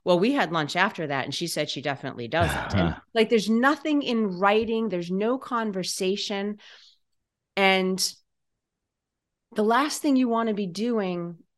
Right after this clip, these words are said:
Speaker 1: after you've experienced the death of a loved one is argue.
Speaker 2: Mm.
Speaker 1: And, and not have a moment, the moments that you need to embrace each other and to feel the pain and to start the grieving process.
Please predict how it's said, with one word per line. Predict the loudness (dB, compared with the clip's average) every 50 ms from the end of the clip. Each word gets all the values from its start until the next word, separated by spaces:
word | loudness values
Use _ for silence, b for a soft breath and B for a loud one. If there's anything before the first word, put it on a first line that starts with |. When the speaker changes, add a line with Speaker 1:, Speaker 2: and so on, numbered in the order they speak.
| _ -4
Speaker 1:
after | -4 -4 -4 -6 -10 -8 -4 -2 -2
you've | -2 -2 -2 -4 -4 -4
experienced | -6 -6 -8 -8 -4 -2 -2 0 0 -2 -2 -4 -6 -8
the | -10
death | -6 -6 -6 -6 -8 -10
of | -10 -8
a | -8 -6
loved | -6 -4 -4 -4 -4 -6
one | -8 -6 -6 -6 -6 -6 -8 -10 -12 b b b b b b b b b
is | 0 2 2 2 0 -4 -6 -10 -12 _ _ _ _ _ _ _ -10
argue. | -6 -4 -4 -4 -4 -4 -4 -6 -6 -6 -10 -16 -20 _ _ _ _ _ -4
Speaker 2:
Mm. | -2 0 2 2 0 0 -2 -4 -6 -10 -16 _ _ _ _ _ -2
Speaker 1:
And, | -2 -2 0 0
and | 0 0 0 0
not | 2 2 2 2 0 -2
have | -4 -2 -2 0 -2 -2 -6 -10 -14 -8 -4
a | -4 -2
moment, | -2 0 0 0 0 0 -2 -4 -4 -8 -10 _ _ -12
the | -4 0 2 2 4
moments | 4 2 0 0 -2 -2 -2 -4 -4 -6 -8 -8
that | -4 -4 -4 -4
you | -2 -4 -4 -2
need | -2 -2 -2 -2 -2 -2 -2 -4 -4 -8
to | -10 -8 -6 -4
embrace | -4 -4 -4 -2 -2 -2 -2 -4 -6
each | -8 -8 -8 -8 -6
other | -6 -6 -6 -6 -6 -6
and | -6 -6 -8 -8
to | -8 -6 -6 -4 -4 -4 -4 -4 -6 -10 -14 _ _ -20 -12 -6
feel | -4 -2 0 0 0 0 -2
the | -4 -8
pain | -12 -12 -10 -8 -6 -4 -4 -4 -4 -6
and | -6 -8 -8
to | -10 -8 -8
start | -10 -8 -6 -4 -4 -4 -4 -6
the | -10
grieving | -12 -10 -8 -6 -4 -4 -4 -4 -4 -6 -8 -8
process. | -6 -4 -4 -4 -4 -6 -8 -10 -10 -10 -10 -12 -14 -18